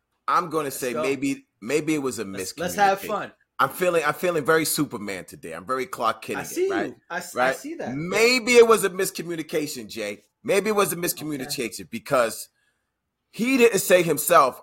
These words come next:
Speaker 1: "I'm eating eight thousand calories a day." But he did put
Speaker 2: Uh-huh.
Speaker 1: this picture up there thanking Chef Mario
Speaker 2: <clears throat>
Speaker 1: and say, "Yo,
Speaker 2: Mm-hmm.
Speaker 1: you know,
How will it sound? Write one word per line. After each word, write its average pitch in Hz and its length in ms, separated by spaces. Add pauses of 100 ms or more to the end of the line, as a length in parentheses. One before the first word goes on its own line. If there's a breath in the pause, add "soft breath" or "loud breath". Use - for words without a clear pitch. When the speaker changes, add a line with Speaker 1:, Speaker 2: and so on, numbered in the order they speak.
Speaker 1:
"I'm 127 220
eating - 280
eight 113 160
thousand 95 300
calories 82 440
a - 40
day." - 280 (440)
But 151 160
he 156 140
did 196 320
put 170 140
Speaker 2:
Uh-huh. - 40
Speaker 1:
this 160 140
picture 175 400
up 131 200
there 117 380 (280)
thanking 143 340
Chef 123 340
Mario 123 580
Speaker 2:
<clears throat> 113 500
Speaker 1:
and 123 120
say, 123 340
"Yo, 117 320
Speaker 2:
Mm-hmm. 113 200
Speaker 1:
you 127 100
know, 104 320